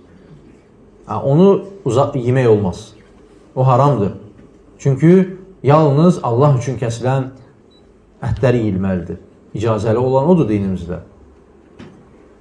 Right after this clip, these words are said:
Ancaq qaldı ki, möhtərəm qardaşlar, müəyyən vəsvəsələrə qapılmaq, xüsusən köhnə bu, köhnədən, həmişədən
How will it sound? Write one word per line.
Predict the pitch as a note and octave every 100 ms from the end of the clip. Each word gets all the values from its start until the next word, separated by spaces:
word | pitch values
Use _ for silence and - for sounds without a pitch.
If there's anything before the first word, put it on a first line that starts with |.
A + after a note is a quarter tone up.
| _ _ - - _ _
Ancaq | A#2+ A3+ A3 G3+
qaldı | F#3+ F3+ F#3+ G#3+
ki, | F3 D3 C#3+
möhtərəm | C#3 C#3+ D#3+
qardaşlar, | C3+ A#2 A#2+ - D3 A#2 - - - - _ - - _ _ _ -
müəyyən | C3+ C#3+ D3+ E3+ D#3 C3+ - - -
vəsvəsələrə | - C#3 A#2+ C3 C3 C3 C3 B2
qapılmaq, | A2+ A#2 G#2+ A2 G#2+ G#2 -
xüsusən | - - D#3 D#3+ C#3
köhnə | D#3+ C3+ F3
bu, | D3 B2+ - - - - - - -
köhnədən, | C3+ B2+ B2+ D3 D#3 D3 B2+ B2 - - - - _ _
həmişədən | D#3 F#3 - B2 C#3 D#3 D#3+